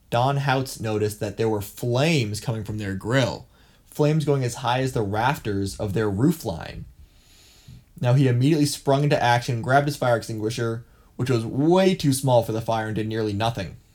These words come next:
He quickly rushed over to grab the garden hose and was spraying at it, luckily being able to decrease the flames enough to get it away from the house, and by the time the fire department arrived, the flames were just about completely diminished.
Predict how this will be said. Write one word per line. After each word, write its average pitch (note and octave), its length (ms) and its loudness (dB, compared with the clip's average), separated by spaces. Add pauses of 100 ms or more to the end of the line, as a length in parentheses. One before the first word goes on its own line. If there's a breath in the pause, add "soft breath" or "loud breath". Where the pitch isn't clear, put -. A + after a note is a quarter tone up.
(760)
He B2 80 -4
quickly C3+ 220 2
rushed B2+ 340 0
over C#3 180 2
to C3 100 0
grab A#2 340 0
the G#2+ 140 -4
garden D3+ 360 2
hose G2 420 0 (320 loud breath)
and A#2 60 -2
was A#2 120 0
spraying C#3 460 0
at G#2+ 140 0
it, - 180 -6 (380 soft breath)
luckily C3+ 680 4 (640)
being C3 280 4
able A#2+ 320 0
to A2 520 -4 (200)
decrease D3+ 400 2
the C#3+ 100 -2
flames B2 380 -2
enough A#2 180 -2
to - 60 -14
get A#2 100 0
it A2 80 -2
away A2+ 240 0
from B2+ 160 -2
the A#2+ 120 0
house, A#2 500 0 (240 soft breath)
and A#2+ 100 0
by A2 140 2
the G#2 80 -8
time A#2+ 460 -4
the A2 240 -6
fire A#2 260 -2
department A#2 440 -4
arrived, A2 580 -2
the G#2+ 80 -8
flames G#2+ 300 -6
were G#2 60 -8
just A2 360 -6
about G2+ 420 -4 (220 soft breath)
completely B2 520 0
diminished. F#2+ 720 -8